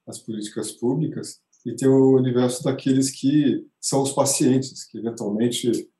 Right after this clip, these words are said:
podem, é, decidir, é, é, sobre que caminho seguir, né? É, é impossível deixar de pensar no, nesse momento de pandemia,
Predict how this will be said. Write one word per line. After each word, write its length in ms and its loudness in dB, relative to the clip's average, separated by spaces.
podem, 600 0
é, 560 -2
decidir, 800 2
é, 200 -4
é, 560 -6
sobre 640 -2
que 140 -6
caminho 480 4
seguir, 460 -2
né? 320 -6
É, 60 -2
é 520 -2
impossível 480 0
deixar 280 2
de 100 0
pensar 480 2
no, 420 -2
nesse 260 -6
momento 320 2
de 100 -2
pandemia, 800 0